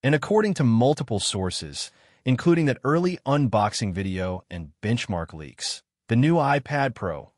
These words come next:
will feature a nine-core C P U in its base configuration. For context,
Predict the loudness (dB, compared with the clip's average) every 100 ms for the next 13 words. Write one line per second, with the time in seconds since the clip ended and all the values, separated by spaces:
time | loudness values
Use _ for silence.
0 | -6 -6 -2 -2 0 0 0 -2 -2 -2
1 | -2 -2 -2 -4 -2 -2 -4 -4 -4 -4
2 | -6 -8 -8 -8 -4 -4 -4 -8 -10 -12
3 | -12 -12 -12 -14 _ _ _ _ -8 -2
4 | 0 0 0 0 -2 -6 -12